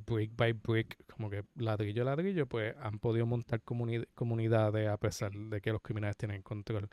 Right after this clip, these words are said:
Pero cuando él dice brick, él es atacado por literalmente una montaña hecha de bricks. <laughs> Porque hay un villano que, que está hecho de la ciudad y usar la ciudad literalmente para atacar a Batman.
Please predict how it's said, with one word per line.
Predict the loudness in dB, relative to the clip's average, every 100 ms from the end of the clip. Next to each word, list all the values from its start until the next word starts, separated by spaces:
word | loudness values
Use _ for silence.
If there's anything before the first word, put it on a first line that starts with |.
| -12 -20 -8
Pero | -2 0 -2 -8 _
cuando | -2 0
él | 2
dice | 2 2 2
brick, | 2 4 4 2 -10 _ -20 -12
él | -4 -2
es | 0
atacado | 0 -2 0 0 0
por | 0
literalmente | -2 0 -2 -4 -4 2 4 6 4 2 -2
una | -2 0 0
montaña | 0 0 4 4 4 2
hecha | 4 6
de | 6
bricks. | 4 4 2 -2 -6 -6 -12 -20 _ _
<laughs> | 2 4
Porque | 2 2 2 2
hay | 0
un | 0
villano | 2 2 2 0 0
que, | -2 -6 -6
que | -2 -2
está | -2 0 0
hecho | 0 -2 0
de | 0
la | -2
ciudad | -2 -2 0 -2 -4 -12 -20 -12 -2
y | 2
usar | 2 0
la | 0 -2
ciudad | 0 0 2
literalmente | 2 2 2 0 0 0
para | 2
atacar | 0 -2 0
a | 4
Batman. | 4 4 0 -2